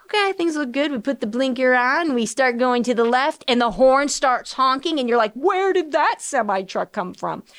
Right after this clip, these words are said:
It was traveling the same speed as you were, and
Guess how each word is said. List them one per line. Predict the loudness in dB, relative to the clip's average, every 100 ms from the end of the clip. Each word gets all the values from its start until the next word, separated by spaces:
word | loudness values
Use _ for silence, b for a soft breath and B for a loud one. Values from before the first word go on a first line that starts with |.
| B B
It |
was | -4
traveling | 0 -2 -2 -4
the | -6
same | -6 -4 -2 -2
speed | -6 -4 -2
as | -2 -2
you | -2 0
were, | 0 0 -4 b b
and | b